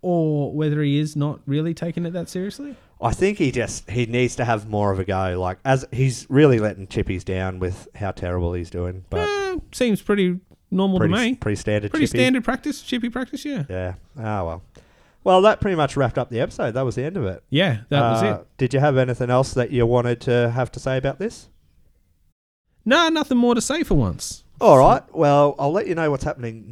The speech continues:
Speaker 2: next episode. Tess and Luke have no budget, no plasterer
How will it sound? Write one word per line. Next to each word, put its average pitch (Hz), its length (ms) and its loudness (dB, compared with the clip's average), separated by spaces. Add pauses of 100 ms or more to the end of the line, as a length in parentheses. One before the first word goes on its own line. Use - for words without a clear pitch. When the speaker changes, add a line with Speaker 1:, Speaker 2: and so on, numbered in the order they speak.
Speaker 2:
next 135 320 -8
episode. 113 540 -4
Tess 151 220 -4
and 139 100 -8
Luke 151 380 -2
have 117 200 -8
no 117 200 0
budget, 117 520 -4 (100)
no 110 180 -6
plasterer 110 600 -6